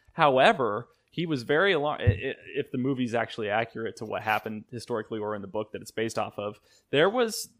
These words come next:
th-, the behavior in the market did not reflect what he predicted initially. There was a delay, and it was because they were lying and kicking the can too. So it's very possible that Schiff is actually right in all of his claims and predictions, but the market is just totally fixed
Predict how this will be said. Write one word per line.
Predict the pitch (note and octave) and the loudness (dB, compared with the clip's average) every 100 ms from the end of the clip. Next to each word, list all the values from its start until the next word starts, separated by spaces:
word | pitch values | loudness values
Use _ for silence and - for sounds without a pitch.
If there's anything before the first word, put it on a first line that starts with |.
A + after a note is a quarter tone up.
| _ | _
th-, | G#2 G#2+ A2+ C#3 C#3+ C#3 | -20 -18 -20 -18 -14 -10
the | C#3 C#3 | 0 0
behavior | C#3+ D3+ G3+ A3 | 2 2 2 2
in | |
the | D#3+ | 2
market | C#3 G3 D#3+ | 2 2 0
did | C3 | -2
not | B2+ D#3 | 2 2
reflect | C#3 - C#3 E3+ - | 0 -4 0 0 0
what | - | -14
he | - | -12
predicted | C#3+ A#2 G2+ D3 C3+ | -10 -6 -4 -2 -2
initially. | A2+ A2+ - B2+ G#2 | 0 -2 -2 -2 -2
There | A#2+ | -2
was | C#3+ D#3 | -2 -4
a | |
delay, | C3+ A2+ A2+ E3+ A2 C3+ | -4 0 2 4 2 0
and | B2 | -6
it | A#2+ | -4
was | B2+ | -4
because | C3 - D3 | -4 0 0
they | C#3+ | 0
were | A#2+ | -2
lying | A2+ B2+ C#3+ B2+ | 0 2 2 -2
and | A#2 | -6
kicking | - C3+ A#2+ | -6 -8 -8
the | G#2+ | -8
can | C#3 C3 | -6 -6
too. | - D#3+ | -6 -8
So | - A2+ - - | -2 -4 -4 -8
it's | E3+ E3 | -8 -4
very | C#3 F3+ D3+ | -2 -2 -2
possible | B2+ B2 F3+ A#2+ A#2+ A2+ | 0 0 0 -4 -4 0
that | A2 - _ _ | -2 -4 _ _
Schiff | - D3 - | 0 0 0
is | B2 | 2
actually | B2+ - D3+ | 2 2 -4
right | A2+ A#2 B2 D3+ | -2 2 4 2
in | - A#2+ | 0 -2
all | A#2+ C3 | 2 2
of | A#2+ | 0
his | A#2 | -6
claims | - A#2+ C3+ C3 | -4 -4 -4 -6
and | |
predictions, | B2 A#2+ A2 - E3+ E3+ | -6 -4 -4 -6 -10 -8
but | C3+ | -8
the | - | -6
market | A#2 C3 - | -2 -4 -4
is | A#2+ A2+ | -8 -8
just | B2 - | -12 -10
totally | - A#2+ A2+ A2+ _ _ | -4 -2 -2 -8 _ _
fixed | C3+ C#3 A#2+ - - | 2 4 2 -4 -14